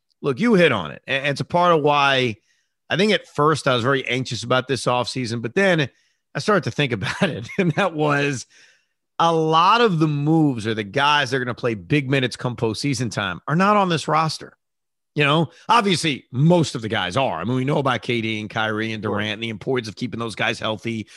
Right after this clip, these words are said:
Speaker 1: and Joe Harris kind of fixing his mental issues when it comes to the postseason. But they're going to add someone just like they did last year.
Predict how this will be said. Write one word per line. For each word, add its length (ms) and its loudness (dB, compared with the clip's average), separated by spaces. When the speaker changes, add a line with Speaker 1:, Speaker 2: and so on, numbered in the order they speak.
Speaker 1:
and 160 -2
Joe 220 2
Harris 420 -2
kind 160 -4
of 80 -4
fixing 460 -6
his 180 -4
mental 380 -4
issues 400 -6
when 180 0
it 80 -2
comes 240 -2
to 60 -10
the 80 -4
postseason. 600 -4
But 180 0
they're 280 2
going 400 2
to 180 2
add 280 0
someone 280 -2
just 160 -4
like 120 0
they 100 0
did 160 -2
last 360 0
year. 300 0